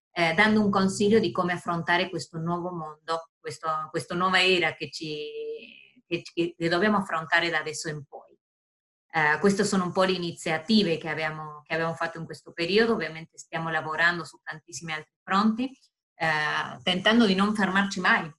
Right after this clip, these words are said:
e di no, e di non abbandonare tutte le persone che ci seguono, che vogliono trarre ispirazione, continuare a formarsi, continuare a imparare. Eh, noi, noi qui ci siamo.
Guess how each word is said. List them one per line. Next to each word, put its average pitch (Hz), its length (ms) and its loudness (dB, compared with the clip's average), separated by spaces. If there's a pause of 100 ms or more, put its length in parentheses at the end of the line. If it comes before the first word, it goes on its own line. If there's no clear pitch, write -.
(100)
e 175 120 -12
di 165 100 -2
no, 175 480 2
e 175 80 -2
di 170 100 0
non 196 200 2
abbandonare 180 680 4
tutte 175 240 -6
le 165 100 -4
persone 170 380 -6
che - 140 -20
ci - 100 -20
seguono, 202 560 2
che 156 140 -12
vogliono 160 720 -4
trarre 165 260 0
ispirazione, 175 840 0
continuare 156 520 -6
a 160 140 -8
formarsi, 185 640 0
continuare - 480 -14
a - 20 -12
imparare. 165 640 2 (320)
Eh, 147 600 -8
noi, 170 540 -2
noi 170 260 -2
qui 165 200 -8
ci - 140 -16
siamo. - 500 -14